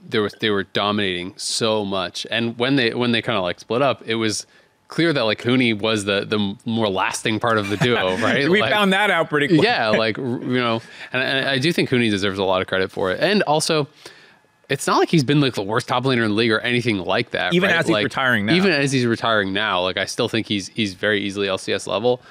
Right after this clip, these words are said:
Speaker 1: Um, and I have heard that it's been a lot harder for him to practice more. And, like, you know, as,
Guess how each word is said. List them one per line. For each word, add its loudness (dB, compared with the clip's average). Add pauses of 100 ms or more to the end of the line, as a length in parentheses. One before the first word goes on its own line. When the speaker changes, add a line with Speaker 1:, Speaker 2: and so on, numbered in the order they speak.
(120)
Speaker 1:
Um, -2
and -2
I -2
have -4
heard -2
that -2
it's -8
been -6
a -2
lot 0
harder 0
for -8
him -6
to -6
practice -6
more. 0
And, -4
like, -2 (260)
you -2
know, 2
as, -2